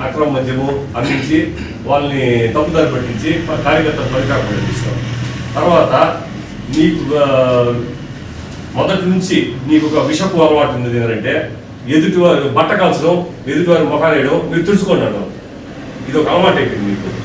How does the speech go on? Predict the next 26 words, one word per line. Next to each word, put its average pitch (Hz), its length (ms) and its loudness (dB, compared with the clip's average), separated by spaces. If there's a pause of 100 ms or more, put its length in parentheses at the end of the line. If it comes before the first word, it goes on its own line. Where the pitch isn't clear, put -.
(420)
ఈ 165 140 -2
దీనివల్ల 175 540 6
ఇది 165 220 -2
కూడా, 202 180 6
ఇది 165 300 2
ఈ - 20 2
విధంగా 175 300 2
ప-, 127 540 -2
బ్లూ 175 100 0
మీడియాలో 160 360 4
పేపర్లు 135 440 -2
పంపించేసి 104 680 -6 (260)
మా 143 140 2
పార్టీలో 170 420 0
అంతర్గత 165 440 0
విభేదాలకు, 131 520 0 (600)
ఆ, 113 600 -2 (320)
వెచ్చించ-, 123 540 -8
ప-, 107 500 -4
పెట్టాలని 127 360 -2
ప్రయత్నం 139 360 -2
చేస్తాడు. - 680 -6 (340)
నీ 143 120 -2
చేతులు 180 440 4
కాలిపోతాయి 147 440 2
తప్ప 123 240 0